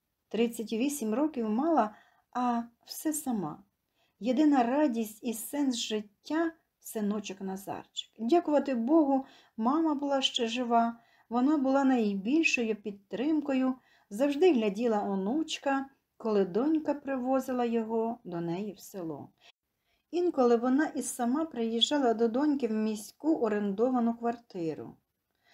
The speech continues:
Все начисто там вимивала, наготовувала цілий холодильник їжі, пересаджувала вазони. Одне слово, квартира після мами ставала наче музей.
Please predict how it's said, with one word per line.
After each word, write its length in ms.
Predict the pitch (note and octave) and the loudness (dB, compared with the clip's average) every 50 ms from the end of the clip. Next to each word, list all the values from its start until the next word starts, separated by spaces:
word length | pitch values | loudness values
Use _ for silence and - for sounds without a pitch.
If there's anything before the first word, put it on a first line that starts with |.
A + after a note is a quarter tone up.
| _ _ _ _ | _ _ _ _
Все 280 | - - - C#4+ A3+ | -10 -2 0 2 2
начисто 680 | G3+ G3 A3 C#4 D#4 D#4+ D#4+ - D4 C#4+ - - D4+ C#4 | 4 2 2 2 2 0 0 -2 -6 -8 -8 -6 -8 -8
там 320 | D4 - C#4+ C4+ C4+ C4 | -4 -2 -2 0 0 0
вимивала, 840 | B3+ C4 C4 C4 C4+ C4 A#3 A#3+ B3 B3+ B3+ B3 A#3+ A#3 A3+ A3+ A#3 - _ _ _ _ - | 0 2 2 2 2 2 4 4 4 4 4 4 2 2 0 -2 -4 -12 _ _ _ _ -4
наготовувала 840 | G#3+ A3+ B3 C#4+ F4 F4 - G4+ G4+ F#4 F4 D#4+ D4+ C#4+ C4 A#3+ | 2 2 4 4 4 2 4 2 4 4 4 4 4 6 6 4
цілий 380 | A#3 A#3+ - - E4 D#4+ C#4+ B3 | 4 2 -2 -2 0 0 0 0
холодильник 760 | A#3 - A3 G#3+ G#3 G3+ G3+ G#3 G3+ F#3+ F#3 F3+ E3+ - - | -2 -2 -4 -2 -2 0 0 0 0 0 -2 -4 -8 -10 -10
їжі, 720 | E3 D#3+ F3 A#3+ D#4 E4+ E4 D4+ C#4+ C#4+ C4+ C4 C4 C4 _ _ _ _ - | -8 -4 -2 2 4 4 4 4 2 0 -2 -2 -2 -2 _ _ _ _ -8
пересаджувала 840 | - G3 G3 G3 G3+ - G#3+ G3 F#3+ G3 - G3+ F#3+ F#3 F#3 F3+ F3 | -4 -4 -2 -2 -2 0 0 0 0 0 -2 -2 0 4 4 4 6
вазони. 840 | F3 E3+ E3 E3 - - E3+ A3+ C#4 G#3 G#3 F#3+ F#3+ F#3 F#3 F#3 - _ _ _ _ | 4 4 2 2 0 0 0 2 4 4 4 4 2 2 0 -2 -8 _ _ _ _
Одне 400 | - G#3 G3+ A3+ C#4+ F4 G4 F#4 | -4 -2 -2 0 2 2 2 0
слово, 680 | F4 - - B3 A3+ A#3 - F4 F4+ E4 D4+ D4+ D4+ C#4+ | 0 -2 -4 -2 0 2 4 4 4 6 6 4 4 2
квартира 640 | D4 - G#3+ G#3+ G#3+ A3+ - - D#4+ E4 D4+ C4+ A#3+ | 0 0 0 0 0 -2 -6 -4 -2 0 2 2 0
після 400 | B3 - A#3+ A#3 - A#3+ A#3 A3 | 0 -4 -8 -8 -4 -4 -4 -2
мами 380 | A3+ B3+ D#4 F4 E4+ C#4 G#3+ | 0 0 0 2 2 2 2
ставала 580 | G3 - - - G#3+ G3+ A3 D4 E4 D#4 B3 A3+ | 0 -2 -6 -8 -8 -6 -2 0 0 0 0 0
наче 380 | G#3 G3+ G3 G#3 G3+ - - G#3 | -2 -2 -2 -4 -4 -8 -10 -10
музей. 680 | G#3 G#3 G#3 G#3 G#3 F#3+ E3+ E3 D#3+ D3+ D3 - | -8 -8 -8 -10 -8 -6 -4 -4 -4 -6 -6 -10